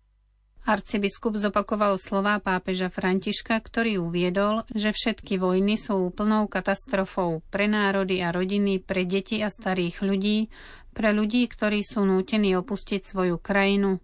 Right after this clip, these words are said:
pre mestá a dediny. Monsignor Kača v mene Svätej stolice tiež poďakoval tým štátom, ktoré prijali a podporili utečencov, a zároveň prosil, aby vysídlenci naďalej dostávali humanitárnu podporu,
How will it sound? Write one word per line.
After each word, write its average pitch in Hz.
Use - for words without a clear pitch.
pre 190
mestá 202
a 170
dediny. 175
Monsignor 196
Kača 190
v 214
mene 214
Svätej 214
stolice 202
tiež 185
poďakoval 196
tým 185
štátom, 214
ktoré 240
prijali 202
a 185
podporili 185
utečencov, 190
a -
zároveň 202
prosil, 208
aby 190
vysídlenci 220
naďalej 196
dostávali 190
humanitárnu 190
podporu, 196